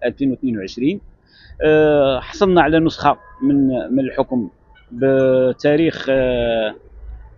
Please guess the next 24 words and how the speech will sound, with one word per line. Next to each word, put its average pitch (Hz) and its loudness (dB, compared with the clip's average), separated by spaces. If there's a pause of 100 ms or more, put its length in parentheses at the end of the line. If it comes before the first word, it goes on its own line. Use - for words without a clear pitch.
(160)
آه، 117 -2
شهر 156 2
واحد 143 2 (340)
ألفين 170 0
وثلاثة 143 0
وعشرين، 135 -4 (460)
ومشى 175 4
الملف 170 4
في 123 0
محكمه 143 0
الاستئناف، 139 -2 (540)
و-، 160 4 (180)
ودابا 165 6
حنايا 156 2 (160)
راه 139 2
في - -6
محكمه 151 0
الاستئناف. 131 -6 (120)
دابا 123 0
راه 107 -4
الاخوان 127 -4
ديالنا 127 -2
المنخرطين 117 -8
معنا 101 -10